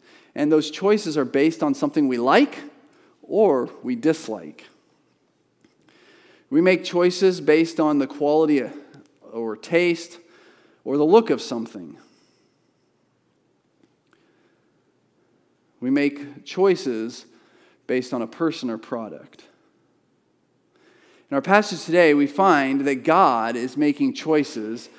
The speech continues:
based on who he is, not on who people are. He's making a choice based on who he is and not on who the people that he chooses are.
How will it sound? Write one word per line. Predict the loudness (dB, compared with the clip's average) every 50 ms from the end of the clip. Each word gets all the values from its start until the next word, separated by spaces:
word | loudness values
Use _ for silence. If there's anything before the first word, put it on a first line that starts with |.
| -20 -20 _ _ _ -14
based | -8 0 4 4 4 4 2 0 0 0
on | 0 2 0
who | -2 -4 -4 -8 -10 -10
he | -10 -12 -10 -6 -6 -6
is, | -4 -2 -2 -2 -2 -4 -8 -14 -20 -20 -20 -20 -20 -20 -20 _ _ _ _ _ _ _ _ _ _ _ _ _ _ _ _ _ _ _ _ _ _ -10
not | -6 -4 0 0 2 2 2 2 0 -2 -6 -10 -18 -20 -20 -20 -20 _ _ _ _
on | -10 -8 -8 -8
who | -8 -4 -2 -2 -2
people | -2 -4 -10 -8 -8 -6 -6 -8 -6 -4
are. | -4 -4 -4 -6 -10 -16 -20 -20 -20 _ _ _ _ _ _ _ _ _ _ _ _ _ _
He's | -10 -8 -4 -2
making | 0 0 0 0 -2
a | -4
choice | -4 -4 -4 -2 -2 -4
based | -2 -2 0 0 0 -2 -4
on | -6 -6 -4 -6 -8
who | -8 -8 -10 -10
he | -10 -8 -4 0 0 0
is | 0 0 -4 -14 -20 -20 -20 -20 -20 -20 _ _ _ _ _ -14
and | -10 -6 -6
not | -4 -4 -6 -6 -10
on | -10 -14 -16 -18 -20 _ _ _ _ _ _ _
who | -6 -4 -4
the | -4 -6
people | -8 -8 -10 -8 -8 -6 -8 -8 -6
that | -8 -10 -10
he | -10
chooses | -12 -12 -10 -6 -4 -4 -4 -6 -8 -14 -16 -16
are. | -14 -10 -10 -10 -10 -12 -18 -20